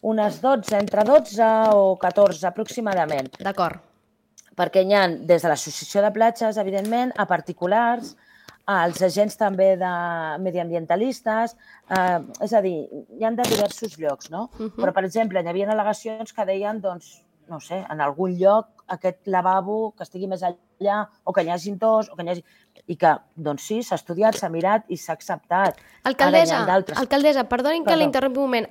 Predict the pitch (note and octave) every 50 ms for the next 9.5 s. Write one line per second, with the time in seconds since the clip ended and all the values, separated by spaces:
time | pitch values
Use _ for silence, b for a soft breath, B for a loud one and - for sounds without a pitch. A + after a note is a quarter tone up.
0 | - - A#3 B3 A#3 A#3 C4 D4+ D4 E4+ F#4 F4+ C#4+ E4+ E4 D#4 D4 - D4+ C#4+
1 | B3 B3 B3 C4+ D4 E4 E4 - - B3+ A#3+ C4+ D4 D4 E4 E4+ D#4+ E4 D#4 D#4
2 | D4+ D#4 D#4 D4+ C4 - - C#4 C#4+ C#4+ C#4+ - C#4 C#4+ D4 C#4+ C4+ B3+ A#3+ A#3+
3 | A#3 A#3 - C4 C#4 D4 - - C#4+ D4+ E4+ F#4+ F#4 - A3+ - A#3+ A#3 - C4
4 | C4 B3 D4 C#4+ C#4+ C#4 B3+ - - - C4+ A#3 A#3+ A3+ G#3+ A3 B3+ E4 - -
5 | - - A#3+ B3 A3+ C#4 C4+ - C4 B3 A#3 A#3+ A#3 A#3 - A#3+ A#3+ G#3+ G3 G3+
6 | B3 D4 E4+ F4 - - - - A3+ A3 G#3+ - G#3+ G#3 - B3+ B3 - A#3+ A3+
7 | A3+ A3 G#3+ G#3+ G3 F#3 - G#3+ A3 B3+ C#4 C#4+ C#4+ B3+ A3 G#3+ G3+ G#3 G#3 A#3
8 | B3 C4 - - - A#3+ C4+ B3+ A#3 A3 A3+ A3+ G#3 - G#3+ G#3+ G#3+ G#3 G3+ G3+
9 | G3+ - G3+ G3 G3+ - C#4 D4+ E4